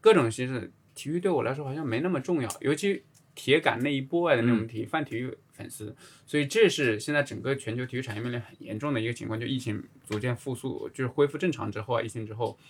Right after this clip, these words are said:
Speaker 1: 怎么把这些原来的泛体育迷给它重新聚拢回来，
Speaker 2: 嗯。
Speaker 1: 这是一个很重要的一个这个考验吧。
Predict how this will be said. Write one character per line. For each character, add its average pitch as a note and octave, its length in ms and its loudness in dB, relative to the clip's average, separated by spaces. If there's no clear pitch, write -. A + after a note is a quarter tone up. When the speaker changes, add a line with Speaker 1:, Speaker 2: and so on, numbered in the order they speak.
Speaker 1:
怎 G#2+ 120 -6
么 A2+ 120 0
把 B2 100 4
这 B2 120 -4
些 A#2+ 140 0
原 G#2+ 100 -2
来 A2+ 100 0
的 A#2 60 -2
泛 D3 200 0
体 - 180 -10
育 G#2 80 -6
迷 G2+ 160 -6
给 A2 120 -12
它 G#2 100 -14
重 G#2+ 220 -10
新 A2 240 -8
聚 F3 120 -2
拢 A2+ 140 0
回 A2 160 -8
来， - 240 -8
Speaker 2:
嗯。 A#2 240 4
Speaker 1:
这 D3 100 0
是 B2 120 -2
一 A2 120 -6
个 F#2+ 300 -6
很 G2 240 -6
重 D3+ 160 -2
要 C#3+ 100 2
的 A2 80 0
一 G2+ 140 -6
个 G#2+ 280 -2
这 A2 180 -10
个 - 400 -14
考 - 180 -8
验 A#2+ 240 -2
吧。 - 160 -8